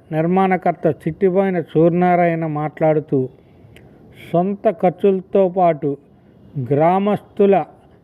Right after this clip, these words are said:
సహకారంతో అమ్మవారి ఆలయం వద్ద భారీ కార్తీక వన సమారాధన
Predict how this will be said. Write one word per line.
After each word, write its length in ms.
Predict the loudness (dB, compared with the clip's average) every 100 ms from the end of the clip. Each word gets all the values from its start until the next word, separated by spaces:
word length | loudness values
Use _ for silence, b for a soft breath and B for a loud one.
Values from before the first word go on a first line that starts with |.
| _ _ -8 -2
సహకారంతో 880 | 0 0 0 0 2 0 -2 0 0 -2
అమ్మవారి 640 | -6 -2 0 2 2 0 -4
ఆలయం 560 | -6 -4 0 0 0 -4
వద్ద 240 | -4 -6 -12 -12 b b b b -12
భారీ 600 | -6 0 2 2 2 0 -2 0
కార్తీక 680 | 2 0 -2 0 0 2 -2 -2 -8
వన 240 | -4 -2 -2
సమారాధన 760 | -2 -2 0 0 0 -2 -4